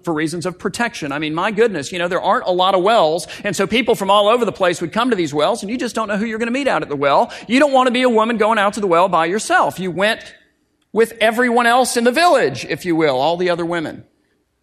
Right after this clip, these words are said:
All the women would go together. There's strength in numbers, and it was a big social event, and they would not go in the middle of the day, guys.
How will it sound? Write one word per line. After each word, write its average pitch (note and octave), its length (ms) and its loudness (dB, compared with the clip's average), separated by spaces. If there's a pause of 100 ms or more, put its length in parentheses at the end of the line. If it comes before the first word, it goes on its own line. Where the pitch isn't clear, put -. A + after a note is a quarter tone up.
(540)
All A#3 180 2
the C4+ 80 0
women A#3+ 320 -2
would G3 160 0
go F#3 160 2
together. D#3+ 460 -2
There's C#3 180 -6
strength G3+ 460 -4
in E3+ 100 -4
numbers, E3 340 -4
and D#3 80 -4
it C#3 60 -6
was C#3 120 -8
a C#3+ 60 -4
big F#3 260 -4
social F3 580 -4
event, D#3 340 -6
and D3+ 80 -4
they C#3+ 80 -2
would F3+ 220 -4
not A3+ 320 -2
go G#3+ 240 0
in F#3+ 80 -6
the E3+ 60 -4
middle F#3 240 -4
of E3 80 -4
the E3+ 40 -6
day, F3 240 0
guys. E3 380 -4